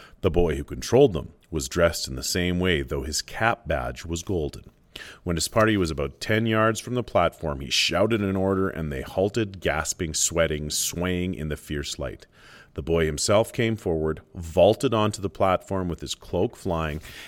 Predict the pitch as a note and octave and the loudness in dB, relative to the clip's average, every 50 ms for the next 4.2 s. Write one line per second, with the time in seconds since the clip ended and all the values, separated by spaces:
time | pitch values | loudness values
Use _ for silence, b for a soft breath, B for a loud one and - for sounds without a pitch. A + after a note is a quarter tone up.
0 | B B F2 F2+ D#2+ - - - - A#2 G2+ F2 D2+ C#2 C#2 - - _ - - | B B -2 -2 -2 -2 -6 -2 0 2 2 2 0 -2 -4 -8 -10 _ -6 -2
1 | F2+ F2 E2+ D#2 - E2 D2 C#2+ C#2+ C#2 D2 F2 - - - - F#2+ E2 - A#2+ | 0 0 0 -2 -4 -4 -4 -6 -4 0 0 0 -2 -2 -6 -8 -6 -4 -2 -2
2 | A2 E2+ C2+ C2 C#2+ - _ b b b b F2+ E2 D2 D#2 C#2+ C#2 C#2 C2+ B1+ | -2 -2 -2 -6 -12 -14 _ b b b b -4 -4 -2 -2 -4 -4 -6 -6 -6
3 | C2+ - - - D2 - - D#2 D#2 - - - C2+ B1 - - - - - - | -8 -8 -8 -10 -10 -6 -6 -6 -6 -6 -6 -6 -6 -6 -6 -10 -16 -12 -8 -8
4 | - - - - | -8 -8 -10 -12